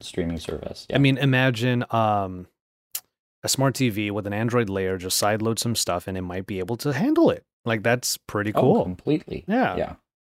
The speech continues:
Speaker 2: That's really cool. Um, and so we're talking about the MediaTek, the actual tech at the thing, but I wanted to spend a little bit of time actually talking about, like, the experience, because
Speaker 1: Mm-hmm.
Speaker 2: while we have, and any listeners and followers of any of us, um,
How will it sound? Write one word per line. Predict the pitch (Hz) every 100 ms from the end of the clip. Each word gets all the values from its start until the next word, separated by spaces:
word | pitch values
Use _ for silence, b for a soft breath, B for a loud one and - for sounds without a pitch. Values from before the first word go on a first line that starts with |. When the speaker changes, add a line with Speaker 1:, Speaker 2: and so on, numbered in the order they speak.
| _ -
Speaker 2:
That's | 113 110
really | 98
cool. | 90 95 85 - B B -
Um, | 135 127 113 101
and | 175 151 127 160 233
so | 202 220
we're | 214
talking | 262 240
about | 196
the | 135
MediaTek, | 135 127 - 113
the | 107
actual | 107 113
tech | 92 - 98 - - -
at | 104
the | 95
thing, | - 104 98
but | 104
I |
wanted | 110 127 123
to | 113
spend | - 113
a |
little | 107 107
bit | 101
of |
time | - 104 98
actually | 98 101
talking | - 98 107
about, | 95 87
like, | 90 - _ _ 131 _ _ _ _ -
the | 220
experience, | - - 117 104 90 85 85
because | - 98 95 87 87 -
Speaker 1:
Mm-hmm. | 101 98 107 123 -
Speaker 2:
while | 143 170 170
we | 151
have, | 117 - 143 127 98 90 98 117 - _ -
and | 107 98 95
any | 110 107
listeners | 101 101 107 95
and | 98
followers | - 104 95 92
of | 92
any | 95 95
of | 95
us, | 92 92 -
um, | 107 98 92 90